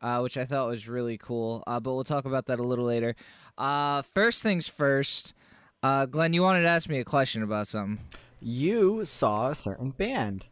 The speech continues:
Speaker 2: the other night.
Speaker 1: I, I did. I did. I saw, uh, Ninja Sex Party, which is, uh,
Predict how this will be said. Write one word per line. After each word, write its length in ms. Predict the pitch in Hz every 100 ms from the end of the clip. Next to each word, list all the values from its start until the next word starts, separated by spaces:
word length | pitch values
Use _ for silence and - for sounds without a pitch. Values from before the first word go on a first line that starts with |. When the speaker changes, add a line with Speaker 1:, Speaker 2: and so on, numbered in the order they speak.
| -
Speaker 2:
the 100 | 127
other 180 | 113 104
night. 420 | 101 131 214 214 139 - - -
Speaker 1:
I, 100 | 170
I 20 |
did. 480 | 151 180 170 151 113
I 180 | 113 131
did. 380 | 135 151 147 123
I 260 | 110 127 131
saw, 480 | - 135 127 127
uh, 400 | 123 113 117 113
Ninja 400 | 113 127 143 127
Sex 340 | 120 - 131 -
Party, 400 | - 113 104 101
which 260 | 107 107 113
is, 260 | 110 104
uh, 320 | 110 107 104